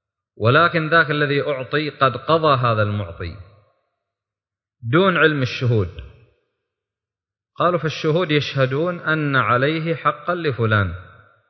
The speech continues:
ولا يعلمون أن فلان المدعى عليه قد قضى. قالوا: فهذا الاحتمال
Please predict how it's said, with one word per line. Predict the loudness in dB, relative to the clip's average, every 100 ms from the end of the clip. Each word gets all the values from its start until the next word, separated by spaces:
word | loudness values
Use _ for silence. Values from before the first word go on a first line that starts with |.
| _ _ _ _ 2
ولا | 4 6 4
يعلمون | 4 2 0 -2 -2
أن | 0 0
فلان | 0 2 2 2
المدعى | 0 0 -2 0 2
عليه | 2 2
قد | 0 -4
قضى. | -6 -6 -4 -8 -14 -20 -20 _ _ _ _ _ _ _ _ _
قالوا: | 0 0 0
فهذا | 0 2 2 2
الاحتمال | -2 -6 -6 -2 2 4 4 0